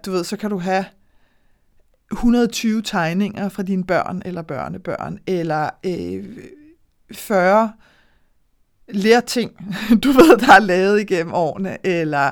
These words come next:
øh, souvenirs fra alle mulige rejser i alle mulige afskygninger. Og det kan være, at det forbinder dig med tryghed, fordi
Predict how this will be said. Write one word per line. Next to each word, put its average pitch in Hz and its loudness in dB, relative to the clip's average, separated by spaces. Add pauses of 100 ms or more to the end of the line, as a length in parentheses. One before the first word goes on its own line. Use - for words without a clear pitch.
(680)
øh, 160 0 (2000)
souvenirs 233 4
fra - -6
alle 233 6
mulige 220 0
rejser 170 -2
i 208 -4 (160)
alle 208 0
mulige 190 -4
afskygninger. 170 -8
Og 196 -8
det 233 -4
kan 226 -6
være, 202 -2
at 190 -8
det 214 -6
forbinder 208 -8
dig 196 -8
med 175 -10
tryghed, 240 -6
fordi 214 -6